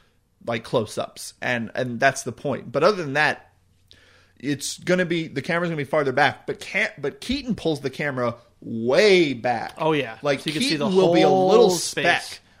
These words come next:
Speaker 1: um, because, yeah, he has a mind, he has a mind where he's just building these devices for comedy.
Speaker 2: Yeah.
Speaker 1: Um, he's just
Speaker 2: And he wants to show it off, the whole entire frame, and that's
Speaker 1: Yeah.
Speaker 2: what's great.
Speaker 1: Well, and it's, and he
Speaker 2: So
Speaker 1: just
Speaker 2: many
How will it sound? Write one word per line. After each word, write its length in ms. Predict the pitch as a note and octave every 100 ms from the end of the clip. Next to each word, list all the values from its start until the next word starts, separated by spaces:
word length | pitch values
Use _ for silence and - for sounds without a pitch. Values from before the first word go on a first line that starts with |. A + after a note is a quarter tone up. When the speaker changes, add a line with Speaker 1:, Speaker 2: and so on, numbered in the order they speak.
| -
Speaker 1:
um, 320 | C#3 C#3+ B2+
because, 480 | A#2 D#3 F#3 D#3 - _ _ _
yeah, 260 | G3+ D4+ - E3
he 180 | - G3+
has 160 | A#3 A3+
a 40 |
mind, 680 | F#3+ G3+ A3+ G#3+ G#3 G3+ - -
he 60 | F3
has 100 | F#3+
a 40 |
mind 220 | F#3+ G#3 G3
where 80 |
he's 120 | F#3 E3
just 220 | E3+ -
building 340 | D#3 D#3 F3
these 200 | E3+ D#3+
devices 640 | - C#3 A2+ D3 D#3 D3+ C3
for 120 | -
comedy. 640 | - C3 E3 D3 G#2+ - - -
Speaker 2:
Yeah. 180 | D#3 C3 -
Speaker 1:
Um, 440 | - B2+ B2 C3 - _ -
he's 320 | D3 F3+ E3+
just 300 | D#3 F3 - _ -
Speaker 2:
And 80 |
he 80 | D#3
wants 320 | D3 D3+ D#3
to 80 | -
show 260 | D3 D3 D3+
it 60 |
off, 320 | D3+ F#3 B2 -
the 100 | C3
whole 720 | - C#3+ D3 C#3+ C#3+ C#3+ D3 E3+ _ -
entire 540 | C#3 A#2+ C3 C3+ C3
frame, 640 | B2+ - C#3 D3 - - -
and 100 | F3
that's 80 | F3
Speaker 1:
Yeah. 100 | -
Speaker 2:
what's 180 | C3+ -
great. 300 | - D3 D#3+
Speaker 1:
Well, 100 | F#3+
and 120 | F#3+
it's, 260 | G3 - -
and 180 | F#3
he 100 | F#3 F#3
Speaker 2:
So 120 | A#3+
Speaker 1:
just 120 | D#4+
Speaker 2:
many 160 | G3+ C#3+